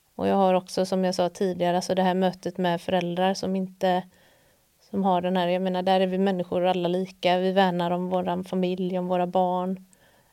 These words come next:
Eh, så att det, och jag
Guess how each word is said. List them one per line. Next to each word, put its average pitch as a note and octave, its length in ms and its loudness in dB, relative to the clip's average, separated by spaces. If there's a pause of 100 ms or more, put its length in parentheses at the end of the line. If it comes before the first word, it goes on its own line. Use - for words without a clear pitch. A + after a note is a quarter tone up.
(100)
Eh, F3 680 -4 (1500)
så - 140 -6
att F#3 160 -2
det, F3+ 400 0
och - 180 -2
jag F#3 140 4